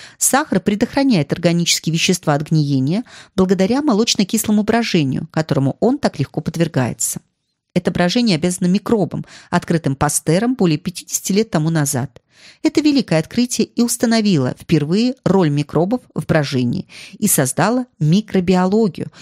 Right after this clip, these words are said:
науку, столь богатую теоретическими данными и практическими приложениями.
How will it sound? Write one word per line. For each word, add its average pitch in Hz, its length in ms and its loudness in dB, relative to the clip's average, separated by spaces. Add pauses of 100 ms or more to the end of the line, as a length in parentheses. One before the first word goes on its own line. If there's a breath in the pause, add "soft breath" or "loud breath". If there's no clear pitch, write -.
(180 loud breath)
науку, 196 400 2
столь 294 240 0
богатую 160 460 0
теоретическими 156 680 0
данными 202 480 0
и - 160 -4
практическими 185 640 -2
приложениями. 156 840 -2